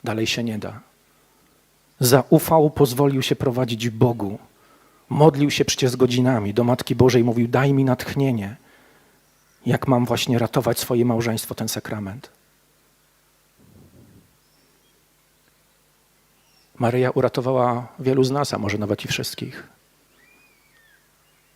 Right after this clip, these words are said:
Maryja też kiedyś uratowała moje kapłaństwo, kiedy wszedłem w pewien marazm, kiedy wydawało mi się, że taka już monotonia, taka nuda.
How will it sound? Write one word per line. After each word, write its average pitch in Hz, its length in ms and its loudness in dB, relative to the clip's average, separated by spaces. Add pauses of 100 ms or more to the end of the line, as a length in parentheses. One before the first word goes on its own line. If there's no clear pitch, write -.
(340)
Maryja 127 280 2
też 127 160 -2
kiedyś 123 260 0
uratowała 117 880 2 (420)
moje 135 220 6
kapłaństwo, - 840 -2
kiedy 110 220 0
wszedłem 110 440 -2
w - 100 -10
pewien 110 320 0
marazm, 101 600 -4 (1500)
kiedy 135 200 4
wydawało 135 380 4
mi 131 120 0
się, 120 220 -2
że 113 200 -2
taka 101 320 -2
już 98 220 -4
monotonia, 98 680 -4 (1400)
taka 110 260 -4
nuda. 110 520 4